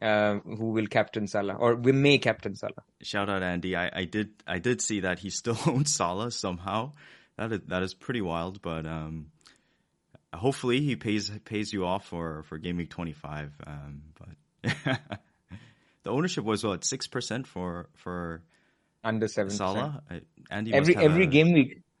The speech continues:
Speaker 1: every beginning of the game week, I see one post by someone saying, "This is the week Salah will punish its
Speaker 2: <laughs>
Speaker 1: sellers." The, he is now a differential.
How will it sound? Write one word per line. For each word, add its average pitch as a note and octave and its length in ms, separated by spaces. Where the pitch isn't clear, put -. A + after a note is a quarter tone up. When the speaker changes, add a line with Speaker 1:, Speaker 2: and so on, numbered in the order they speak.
Speaker 1:
every C#3+ 220
beginning D#3 400
of C3+ 120
the C3 80
game B2 220
week, C3+ 160
I A2+ 60
see C#3 180
one A#2 300
post A2+ 360
by G#2 120
someone G#2+ 360
saying, G2 280
"This E3 280
is D3+ 140
the C#3+ 80
week C#3+ 200
Salah B2+ 300
will B2 120
punish F3 340
its C3+ 260
Speaker 2:
<laughs> - 20
Speaker 1:
sellers." A#2+ 280
The, D#3+ 240
he F3 120
is D#3+ 100
now D#3+ 220
a D#3+ 40
differential. D3+ 580